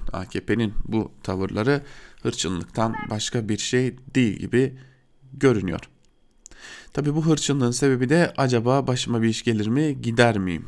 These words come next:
sorusu. Geçelim Bir Gün Gazetesi'ne.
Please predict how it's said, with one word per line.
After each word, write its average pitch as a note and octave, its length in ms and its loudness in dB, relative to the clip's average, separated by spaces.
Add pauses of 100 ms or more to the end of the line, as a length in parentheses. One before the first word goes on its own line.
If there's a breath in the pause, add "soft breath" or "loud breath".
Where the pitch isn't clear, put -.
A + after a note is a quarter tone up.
sorusu. - 460 -10 (920 loud breath)
Geçelim G3+ 380 0
Bir G#3+ 100 0
Gün D#3+ 200 0
Gazetesi'ne. G#2 600 -2